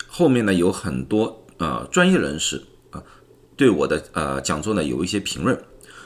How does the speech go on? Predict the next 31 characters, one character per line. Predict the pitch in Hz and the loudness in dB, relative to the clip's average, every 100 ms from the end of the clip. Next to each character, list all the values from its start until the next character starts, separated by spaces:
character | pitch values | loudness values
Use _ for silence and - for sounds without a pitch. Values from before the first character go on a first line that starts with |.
| - - | -20 0
这 | 185 | 4
些 | 165 | 4
里 | 165 98 | 4 2
面 | 113 | 2
呢， | 131 - - | 0 -4 -2
有 | 87 87 82 80 80 | 0 2 0 -4 -2
对 | - | 2
我 | 180 87 | 4 4
的 | - | -2
肯 | - 67 | -6 -4
定， | 117 95 | -4 -2
也 | - 113 | 0 2
有 | 73 64 | 2 0
对 | 117 | 0
我 | 92 58 50 | 0 0 -6
的 | 65 65 | -8 -6
东 | 87 92 | -4 -4
西 | 92 78 | -2 -4
的 | 71 | -6
一 | 76 | -6
些， | 78 - 80 78 - - - - - | -6 -2 0 0 -2 -12 -20 -16 -8
呃， | 73 64 60 55 50 - | -4 -4 -6 -8 -10 -6
说 | - | -2
的 | 135 | -2
不 | 185 | 0
够 | 185 | 4
完 | 113 95 214 | 6 6 2
全 | - 95 | 0 -2
的 | |
地 | 90 78 | -2 -4
方 | 73 67 | -6 -10